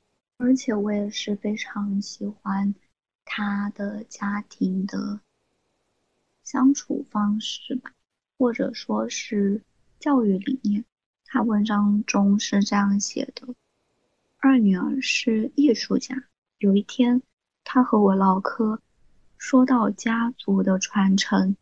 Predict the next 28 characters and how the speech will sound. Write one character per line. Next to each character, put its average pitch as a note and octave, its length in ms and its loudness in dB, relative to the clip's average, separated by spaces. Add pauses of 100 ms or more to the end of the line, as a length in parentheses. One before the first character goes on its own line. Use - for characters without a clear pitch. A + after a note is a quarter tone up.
(400)
她 B3+ 120 2
让 A#3+ 240 4
我 F#3+ 160 4
回 G3 280 0
忆 G#3+ 400 2
小 - 260 -4
时 - 220 -4
候 G#3 200 2
的 G3+ 140 2
湖 G3 220 0
南 G#3 260 4
老 G#3 220 -4
家， G#3 320 -6 (420)
回 G#3 140 2
忆 A3+ 180 2
父 - 180 2
母 G#3+ 180 6
的 G#3+ 200 -4
呵 A#3+ 240 2
护 A#3 340 2 (300)
及 F#3+ 220 2
他 G#3+ 200 0
们 F#3+ 140 4
的 F3+ 140 2
为 F3+ 160 0
人 F#3 220 2
处 - 300 -8
事、 - 440 -4